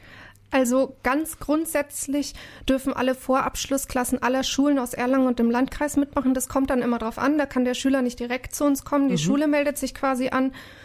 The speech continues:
Speaker 1: Und die Schule bestimmt dann auch, welche Schüler mitmachen dürfen.
Speaker 2: Okay.
Speaker 1: Das sind dann ganz unterschiedliche, ähm, Kriterien.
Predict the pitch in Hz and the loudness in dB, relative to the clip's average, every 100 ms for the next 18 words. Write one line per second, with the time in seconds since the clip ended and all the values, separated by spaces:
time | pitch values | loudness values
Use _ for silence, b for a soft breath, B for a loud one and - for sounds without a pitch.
0 | B B - 254 240 214 285 302 294 247 | B B 0 0 0 0 2 2 2 -2
1 | - 285 277 262 254 240 262 - B B | 0 0 0 -2 0 2 0 -2 B B
2 | 226 240 262 262 240 269 262 254 233 226 | 0 2 2 -2 -2 2 2 4 2 0
3 | 233 233 233 240 247 247 247 165 - 143 | -2 0 2 2 2 2 0 -2 -4 -8
4 | 151 254 277 285 294 262 247 240 262 262 | -4 0 2 2 2 2 2 2 2 2
5 | - 254 240 240 247 226 226 - 220 226 | 0 0 0 2 2 0 -2 -4 -4 -2
6 | 226 240 240 - - _ - - - - | 0 -2 -4 -14 -20 _ -20 -12 -4 -2
7 | 262 - 285 277 277 269 262 262 | -2 0 2 2 2 4 2 0